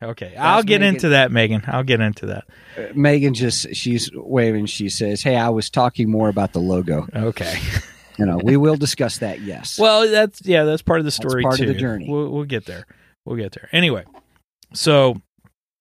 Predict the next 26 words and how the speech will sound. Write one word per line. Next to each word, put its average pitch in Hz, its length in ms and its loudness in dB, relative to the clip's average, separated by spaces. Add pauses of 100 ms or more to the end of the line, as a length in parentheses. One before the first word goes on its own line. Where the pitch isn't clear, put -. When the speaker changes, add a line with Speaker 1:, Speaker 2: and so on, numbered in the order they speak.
(320)
Speaker 1:
she - 200 2
and 165 80 4
I 147 140 2
had 135 140 0
thrown 123 260 0
out 110 180 -2
this 113 200 -8
idea. 98 260 -6
We 127 240 2
were 127 100 2
gonna 120 180 0
do 113 120 0
a 104 80 0
podcast. 131 640 0
We 110 80 -6
were 110 80 0
gonna 104 100 2
do 110 200 0
it 107 60 0
on 101 200 0
to, 104 320 -8
on 107 340 0
D 117 160 -2
C 131 260 -2
stuff. 143 460 -2 (920)
Um, 104 480 -6